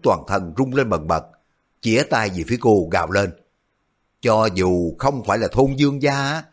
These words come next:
mày cũng đừng có mà lên mặt. Mày tưởng rằng á, mày đi xem bói trong thành phố kiếm được mấy xu á, thì giỏi lắm sao? Chỉ cần tao dùng một ngón tay thôi thì mày á, cũng phải cuốn gói về thôn Dương gia rồi."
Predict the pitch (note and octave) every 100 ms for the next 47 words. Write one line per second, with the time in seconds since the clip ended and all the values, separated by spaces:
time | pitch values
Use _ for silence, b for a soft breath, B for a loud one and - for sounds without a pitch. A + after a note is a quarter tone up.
0 | _ A#2 A2 G#2+ G#2+ C3 D3+ F#2+ - C#3+
1 | F#2+ A2+ G#2 E2 - _ _ _ _ B2
2 | A#2+ - A#2 F#3+ C#3+ G2 G#2 A#2+ - G2
3 | F#2+ G2 A#2+ A#2 A#2+ A2 C#3+ F#3+ B2+ G2
4 | D#2 A2+ C3+ G3+ - - - G3 A3+ D#3+
5 | F#2 - C3+ G3+ - A#2+ A#2 B2+ - G2
6 | F2+ F#2 D3 D#3 E3 A#2+ F2+ - _ _
7 | _ _ _ - F#2+ A#2+ F#2+ F2 D#2+ C#2+
8 | _ - D3+ G#2 F2 E2 D#2+ C#3 D#3 F#3+
9 | C#3 C#3 C#3 C#3 C#3+ C#3+ C#3+ b b -
10 | B2 B2 A#2 A#2+ B2+ A#2 - A#2+ G#2+ G#2
11 | D#3+ G#3 G3 F#3+ A3+ E3+ E2 A2 A2+ G#2+
12 | A2 A2 G2+ F2+ E2+